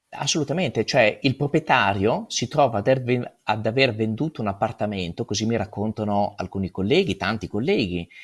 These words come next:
e gli fanno la, la classica, diciamo così, no, le domande di obiezione sulla provvigione, no, "Fammi lo sconto", no, perché insomma tutta una serie di cose,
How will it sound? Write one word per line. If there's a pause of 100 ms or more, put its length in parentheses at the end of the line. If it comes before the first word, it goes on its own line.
(220)
e
gli
fanno (200)
la,
la
classica,
diciamo
così,
no,
le
domande
di
obiezione
sulla
provvigione,
no,
"Fammi
lo
sconto",
no,
perché
insomma
tutta
una
serie
di
cose,